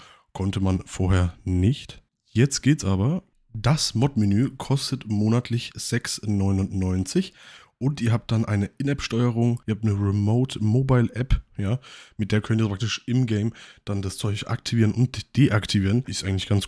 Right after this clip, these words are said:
cool für Leute, die keine zwei Bildschirme haben. Dann gibt's ein In-Game-Overlay. Mods könnt ihr natürlich speichern. Game-Boosting. Ja, <laughs> lass ich mal so stehen. Keine Ahnung. Exklusiv Themes sind halt andere Farben.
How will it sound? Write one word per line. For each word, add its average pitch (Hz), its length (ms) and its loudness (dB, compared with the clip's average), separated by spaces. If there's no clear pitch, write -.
cool 117 100 4
für 117 100 2
Leute, 101 240 6
die 101 160 2
keine 98 420 4
zwei 101 300 -2
Bildschirme 98 560 -2
haben. 98 340 0
Dann 120 140 0
gibt's 123 200 -4
ein 127 80 2
In-Game-Overlay. 123 960 2
Mods 123 300 0
könnt 110 180 0
ihr 107 80 2
natürlich 101 400 0
speichern. 139 680 2
Game-Boosting. 123 1120 2
Ja, 87 220 -8
<laughs> - 140 12
lass 101 180 4
ich 101 40 2
mal 95 80 2
so 92 60 2
stehen. 135 320 4
Keine 98 180 0
Ahnung. 135 200 4
Exklusiv 127 720 0
Themes 143 400 4
sind 101 240 4
halt 92 180 2
andere 95 260 0
Farben. 127 360 0